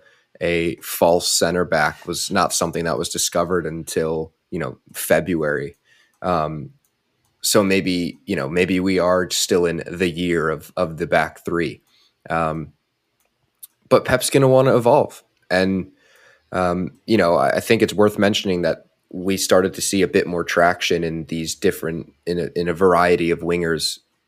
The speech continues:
as preseason comes along, and, and Pep has seen a bit of his team and seen, you know, Rico Lewis play as a number eight and, and seen James McAtee play out on the wing a little bit and Cole Palmer play out on the wing. Um,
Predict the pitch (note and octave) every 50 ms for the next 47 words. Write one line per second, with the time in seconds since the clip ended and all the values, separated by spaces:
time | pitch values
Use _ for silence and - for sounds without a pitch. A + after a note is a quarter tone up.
0 | _ _ _ _ - - D#2+ F2 F2+ - - - - F#2+ F#2+ - - F#2 F2 D#2+
1 | - E2 D#2+ - E2 E2+ E2 D#2 D#2+ E2 E2 E2 E2+ F2 F2 E2 - - E2 E2
2 | E2 D#2+ - - F2 E2+ - F2+ E2 - - - - E2+ F2 F2 E2 - - -
3 | - F2 E2 E2+ D#2+ E2 - - - F#2 F#2+ E2+ D#2 D2+ - _ _ _ _ _
4 | _ _ - - F2 E2+ - - - F#2+ F2+ F#2 F2 E2+ E2+ E2 - E2 D#2 D#2+
5 | D2+ D#2 E2 F2 E2+ - - E2+ E2 E2 E2+ D#2 D#2 D#2 - - - - E2+ E2
6 | D#2+ D#2+ D#2+ D#2 D#2+ D#2+ D#2 D#2 D#2 D#2+ D2 D2+ D#2 D#2 D2 D2 D2 D2+ D2 C#2
7 | C#2+ D#2 - _ _ _ _ _ - E2+ E2+ - - - F#2 F2+ F2 - - E2+
8 | E2 D#2 - E2 D#2+ E2 D#2+ - D#2+ - - E2+ D#2+ - - E2 D#2+ D#2 D#2+ E2
9 | D#2+ D#2 D#2 D#2+ D2+ D2+ D2 D2+ D2+ D2 D2 D2 - D#2+ D2+ D2+ D2+ - F2 D#2
10 | D2 - F2 D#2+ D#2 D2+ D#2 - - E2 D#2+ D#2+ D#2+ D#2+ D#2+ D#2 D#2 E2 D#2 D2+
11 | D#2 - _ _ _ _ _ _ _ _ - F2+ F2 E2+ E2+ E2+ D#2 -